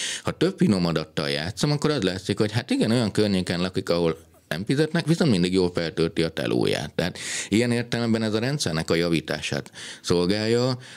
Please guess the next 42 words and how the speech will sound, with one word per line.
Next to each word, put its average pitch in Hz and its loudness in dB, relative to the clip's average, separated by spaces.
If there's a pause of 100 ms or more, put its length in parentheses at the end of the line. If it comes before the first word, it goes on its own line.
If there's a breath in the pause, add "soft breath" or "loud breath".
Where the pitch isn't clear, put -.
Az, 160 -2
hogy 101 0
mit, 110 2
milyen 110 2
adatot 90 0
hogy 92 2
tudunk 87 4
monetizálni, 80 0
hogy 71 0
valóban 98 2
azt 87 -4
jelenti-e, 80 0 (480 loud breath)
hogy, 85 2
ö, 82 2 (100)
te 82 -2
rendes 82 -2
ember 80 2
vagy, 76 -2
hogy 78 -4
mindig 80 2
feltöltöd, 71 -2
vagy 76 2
azt, 85 -4
hogy 78 0 (100)
heveny, 82 -2
ö, 73 0
telefonfüggőséget 82 -2
van, 98 2
vagy 95 2
bármit 85 -2
jelenthet, 147 -2 (360 loud breath)
ez 113 -2
megint 85 0
egy 82 -2
ilyen 87 2
jó 87 4
értelmezés. 131 0 (260 loud breath)
Ilyen 143 2
szempontból 101 2
ezeket 90 -4
nagyon 87 0
szeretem, 123 0